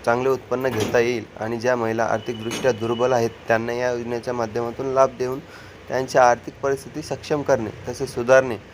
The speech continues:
हा या योजनेचा मुख्य उद्देश आहे. कारण की पिठाची गिरणीपासून उत्पन्न चांगले मिळते आणि हा व्यवसाय महिला सहज करू शकतात. तसेच मित्रांनो, या योजनेअंतर्गत ग्रामीण भागातील महिला सोबत शहरी भागातील महिलासुद्धा या योजनेचा लाभ घेऊ शकतात.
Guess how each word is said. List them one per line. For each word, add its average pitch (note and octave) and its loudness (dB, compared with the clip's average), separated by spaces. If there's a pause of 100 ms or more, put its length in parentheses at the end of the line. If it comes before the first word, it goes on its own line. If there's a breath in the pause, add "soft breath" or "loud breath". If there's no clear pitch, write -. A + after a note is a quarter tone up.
(360 loud breath)
हा B2+ 4
या C3 0
योजनेचा A#2+ -4
मुख्य A#2+ -2
उद्देश A#2 -2
आहे. A2+ 2
कारण A#2+ 0
की B2+ -12
पिठाची B2 -6
गिरणीपासून C3 -6
उत्पन्न C3+ -6
चांगले C#3 0
मिळते G#2 -4 (380 loud breath)
आणि A#2+ -4
हा B2 2
व्यवसाय B2+ -2
महिला B2 -2
सहज C3+ 0
करू A#2 -4
शकतात. G2+ -10 (520 loud breath)
तसेच C#3 -6
मित्रांनो, B2 -2
या A#2 0
योजनेअंतर्गत A#2 -2 (100)
ग्रामीण A2+ 0
भागातील A2+ -4
महिला A2+ -2
सोबत G#2+ -8
शहरी A#2 -2
भागातील A2 -4
महिलासुद्धा A#2 -4
या C3 -2
योजनेचा A#2 -6
लाभ B2+ -4
घेऊ C3 0
शकतात. G#2 -10